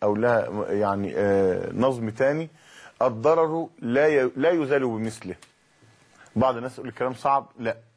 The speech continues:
مشي معايا وهتلاقي الكلام سهل جدًا، وتحس إن أنت فعلًا،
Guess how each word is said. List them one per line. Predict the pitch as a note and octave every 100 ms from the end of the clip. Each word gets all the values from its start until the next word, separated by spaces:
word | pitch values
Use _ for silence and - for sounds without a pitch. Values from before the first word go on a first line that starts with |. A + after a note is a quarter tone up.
| A#2
مشي | C3 -
معايا | G#2+ A2 C3
وهتلاقي | A2 G#2+ A#2+
الكلام | A2 A#2+ A#2+
سهل | - B2+ A#2
جدًا، | C3 B2+ D3+ D3 - - - -
وتحس | G#2+ A2+ G#2+ - - _ - D3 D3 -
إن | A#2
أنت | B2
فعلًا، | - C3 C3 C#3